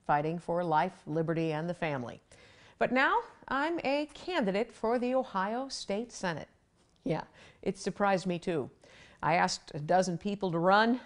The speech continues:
They all said no. And so, well, somebody had to stand against the Republican obstructionist establishment. And if nobody else would do it,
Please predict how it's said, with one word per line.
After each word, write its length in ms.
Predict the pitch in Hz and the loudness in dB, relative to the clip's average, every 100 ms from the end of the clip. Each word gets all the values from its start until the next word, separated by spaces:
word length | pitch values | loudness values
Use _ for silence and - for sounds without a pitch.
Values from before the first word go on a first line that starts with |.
| - | -6
They 160 | 165 175 | 0 4
all 180 | 196 | 6
said 300 | 208 - 196 | 4 4 4
no. 380 | 190 185 233 294 - - - - - | 4 4 4 2 -4 -20 -20 -20 -8
And 160 | - 196 | -4 2
so, 320 | 247 302 359 - _ | 6 6 4 -4 _
well, 280 | 220 320 359 - | -2 -2 -4 -10
somebody 420 | - 294 349 208 | -2 2 4 4
had 180 | 160 170 | 4 0
to 60 | 156 | -2
stand 300 | - 175 156 | -4 -2 -2
against 360 | 151 160 156 - | -2 -2 -4 -2
the 120 | 160 | -2
Republican 680 | 156 - 185 180 170 175 165 | -2 -2 0 0 0 -2 -2
obstructionist 760 | 170 - - 180 - 175 160 - | -4 -6 0 0 0 -6 -4 -4
establishment. 720 | 160 - 175 180 202 - 294 - - - _ - | -4 2 4 4 2 -2 -2 -4 -20 -20 _ -14
And 60 | |
if 60 | - | -4
nobody 280 | 202 247 277 | 0 4 4
else 200 | 277 294 | 2 0
would 140 | 240 | 0
do 160 | 277 | 2
it, 100 | 320 | 2